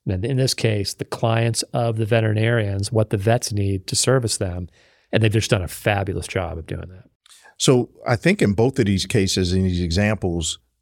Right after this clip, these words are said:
Speaker 2: the founders had some very deep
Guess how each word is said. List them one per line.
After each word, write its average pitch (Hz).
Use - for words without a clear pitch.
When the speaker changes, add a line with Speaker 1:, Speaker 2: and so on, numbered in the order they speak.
Speaker 2:
the 98
founders 101
had 90
some 87
very 104
deep 98